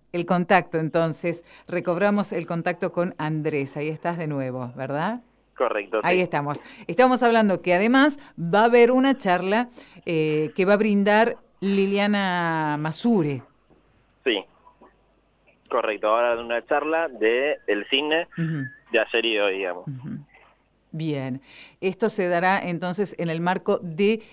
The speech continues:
Speaker 1: esta propuesta que se hará el tercer o cuarto sábado del mes, todos los meses, de, a lo largo del año.
Speaker 2: Correcto, sí.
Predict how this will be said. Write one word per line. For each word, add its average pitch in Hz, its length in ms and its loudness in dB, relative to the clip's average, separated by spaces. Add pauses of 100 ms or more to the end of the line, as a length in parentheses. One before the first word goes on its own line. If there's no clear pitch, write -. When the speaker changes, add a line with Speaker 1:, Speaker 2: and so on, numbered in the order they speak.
(140)
Speaker 1:
esta 180 320 0
propuesta 220 680 0
que 175 100 -4
se 170 180 -6
hará 165 420 -2 (420)
el 185 180 0
tercer 208 600 2
o 170 160 0
cuarto 180 880 0
sábado 196 720 -2 (400)
del 151 720 -2
mes, 214 320 -2 (100)
todos 196 240 0
los 165 140 -4
meses, 147 400 -6
de, 143 180 -6 (220)
a 147 100 -10
lo 147 140 -4
largo 165 260 -2
del 160 160 0
año. 135 400 -2 (1160)
Speaker 2:
Correcto, 110 500 -2
sí. 110 140 -6